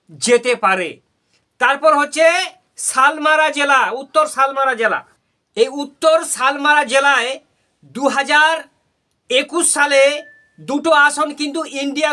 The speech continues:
গঠবন্ধন জয়ী হয়েছিলেন। No doubt এই উত্তর শালমারা জেলায় দু হাজার ছাব্বিশে আবার কংগ্রেস দুটি আসনে জয়লাভ করতে চলেছে। তারপর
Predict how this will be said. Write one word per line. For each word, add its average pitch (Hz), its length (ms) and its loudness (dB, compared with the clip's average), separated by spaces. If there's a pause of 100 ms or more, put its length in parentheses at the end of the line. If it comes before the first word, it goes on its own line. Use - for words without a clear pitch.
(120)
গঠবন্ধন 269 480 0 (120)
জয়ী 262 220 2
হয়েছিলেন। 233 380 -2 (580)
No 208 160 2 (140)
doubt 320 360 4 (400)
এই 277 160 2 (120)
উত্তর 311 260 -2 (100)
শালমারা 294 420 -2
জেলায় 285 340 -2
দু 247 120 -10
হাজার 262 260 -2
ছাব্বিশে 277 440 -4 (260)
আবার 311 220 4 (160)
কংগ্রেস 277 340 0 (120)
দুটি 254 220 0 (120)
আসনে 247 260 -6 (120)
জয়লাভ 226 380 -4
করতে 214 220 -10
চলেছে। 160 260 -6 (440)
তারপর 269 280 0